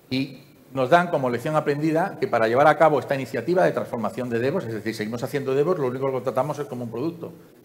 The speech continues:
Necesitamos crear un perfil adicional más, un product manager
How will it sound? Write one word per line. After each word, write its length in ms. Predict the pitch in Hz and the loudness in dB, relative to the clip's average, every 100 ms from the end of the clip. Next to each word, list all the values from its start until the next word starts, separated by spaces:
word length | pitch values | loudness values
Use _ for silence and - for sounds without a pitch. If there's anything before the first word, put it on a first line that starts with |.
| - | -12
Necesitamos 560 | 117 117 120 139 156 | -10 -4 0 2 2
crear 520 | - 143 151 180 - - - _ | 2 4 4 2 -12 -20 -20 _
un 120 | 170 | -4
perfil 260 | 160 - 143 | 0 0 2
adicional 420 | 127 120 117 113 | 0 0 -2 -4
más, 240 | 95 85 - - - _ - _ _ - | -4 -10 -16 -20 -20 _ -20 _ _ -4
un 560 | 170 175 170 170 - - | 0 2 2 -2 -6 2
product 300 | 151 147 123 | 4 4 2
manager 440 | 123 110 101 98 | 0 0 0 -4